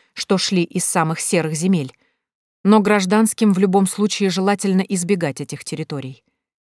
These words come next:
Никогда не знаешь, что может завестись за ночь там, где до этого месяцами было пусто. «Коллеги, коллеги! Никто не предлагает бросать беззащитных, неподготовленных девочек в пасть нежити.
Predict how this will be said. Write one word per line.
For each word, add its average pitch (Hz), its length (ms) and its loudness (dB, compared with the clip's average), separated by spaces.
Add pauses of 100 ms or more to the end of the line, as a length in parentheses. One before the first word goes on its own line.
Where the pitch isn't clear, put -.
Никогда 220 460 4
не 175 100 4
знаешь, 165 480 -2
что - 280 0
может 160 300 0
завестись 160 680 -4
за 165 220 -4
ночь 151 220 -6
там, 233 280 2 (300)
где 190 260 4
до 185 120 4
этого 190 280 0
месяцами 185 600 0
было 175 260 -2
пусто. 139 420 -12 (1500)
«Коллеги, 180 560 4
коллеги! 208 680 6 (420)
Никто 220 340 4
не 233 120 6
предлагает 202 600 2
бросать 196 480 0
беззащитных, 185 720 -2
неподготовленных 180 840 0
девочек 185 460 0
в - 120 -20
пасть 196 320 0
нежити. 143 580 0